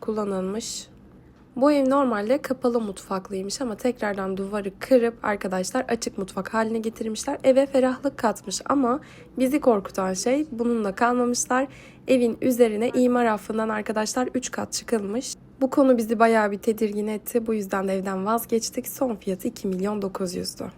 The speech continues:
Evet, şimdiki bakacağımız daire sıfır, daha önce hiç oturulmamış, yeni yapılmış bir binanın ilk katı yine arkadaşlar, zemin katında. Açık mutfaklı bu şekilde ve kocaman bir balkonu var.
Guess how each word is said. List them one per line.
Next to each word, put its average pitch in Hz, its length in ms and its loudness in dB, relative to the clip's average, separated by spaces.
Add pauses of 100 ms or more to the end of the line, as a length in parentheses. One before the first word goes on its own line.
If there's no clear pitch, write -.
(1400)
Evet, 247 240 4
şimdiki 302 440 -2
bakacağımız 214 580 0
daire 208 360 2
sıfır, 240 500 -2
daha 220 200 6
önce 208 180 -2
hiç 240 140 -2
oturulmamış, 214 680 -2
yeni 226 240 2
yapılmış 180 560 -4
bir 208 180 -2
binanın 262 560 2 (420)
ilk 277 200 -2
katı 196 320 0
yine 190 180 -2
arkadaşlar, 185 640 0
zemin 196 380 -2
katında. 175 520 -4 (1200)
Açık 262 320 0
mutfaklı 254 720 2
bu 233 80 -4
şekilde 214 720 -4
ve 220 260 -2
kocaman 208 540 -2
bir 247 200 -2
balkonu 220 520 0
var. 226 220 0